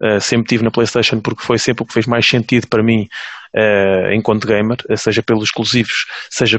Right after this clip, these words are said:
pelos amigos, seja por outro motivo qualquer. Sempre foi o que fez mais sentido para mim. Não sou, eh, anti, anti Xbox nem nada disso, não, não, não me revejo nesse tipo de guerras de, de consolas.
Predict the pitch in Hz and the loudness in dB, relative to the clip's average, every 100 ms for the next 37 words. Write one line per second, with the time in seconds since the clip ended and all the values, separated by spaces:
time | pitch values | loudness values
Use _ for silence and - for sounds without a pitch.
0 | - 117 110 113 113 113 - - 104 101 | 0 0 2 2 2 2 0 0 2 2
1 | 104 104 - 113 107 113 107 113 117 117 | 0 -2 -2 0 0 -2 -4 -2 0 0
2 | 107 113 147 123 127 120 - 117 113 - | -2 0 -2 0 0 0 0 0 0 0
3 | 110 104 104 101 101 - - 110 107 - | 0 -2 -2 -2 -4 -6 -4 0 0 2
4 | 110 95 101 - - _ - - - - | 2 2 -2 -12 -20 _ -16 -16 -16 -8
5 | - 110 101 95 92 110 110 - 104 101 | -2 2 2 2 2 0 -2 -2 -2 -2
6 | 98 104 104 - - 104 110 107 - 107 | -4 -2 -2 0 -2 0 0 0 -2 -2
7 | 101 101 101 104 104 107 101 101 101 104 | -2 0 0 -2 -2 -2 -2 0 0 0
8 | 113 104 117 101 107 104 - - 117 110 | 2 0 0 0 0 -2 -4 -4 0 0
9 | 101 104 104 110 104 101 101 101 104 - | 0 -2 -2 0 0 0 -2 -6 -8 -4
10 | 117 - 104 117 | -2 0 0 0